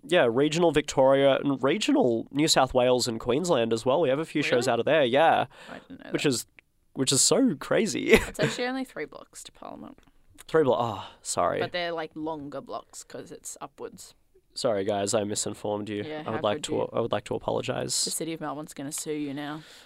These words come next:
Speaker 1: Oh, no. <laughs> We can't afford that.
Speaker 2: <laughs>
Speaker 1: I can't afford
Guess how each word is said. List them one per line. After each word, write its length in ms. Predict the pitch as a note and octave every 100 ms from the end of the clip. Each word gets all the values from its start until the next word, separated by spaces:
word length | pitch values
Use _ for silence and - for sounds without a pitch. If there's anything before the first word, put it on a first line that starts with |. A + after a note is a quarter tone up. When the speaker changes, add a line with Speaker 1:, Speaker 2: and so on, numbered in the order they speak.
| _
Speaker 1:
Oh, 180 | C3 A#2+
no. 400 | A#2 A#2 B2+ B2+ A2+
<laughs> 920 | - - - - - C4+ - - -
We 100 | D#3+
can't 200 | D3+ C3+
afford 400 | B2+ C#3+ D#3+ -
that. 280 | C#3 C3+ -
Speaker 2:
<laughs> 1500 | G#3 - C4+ - - - - - - D4 D4+ - A3+ A3+ -
Speaker 1:
I 140 | - G3
can't 260 | - C#3+
afford 340 | A#2+ - B2+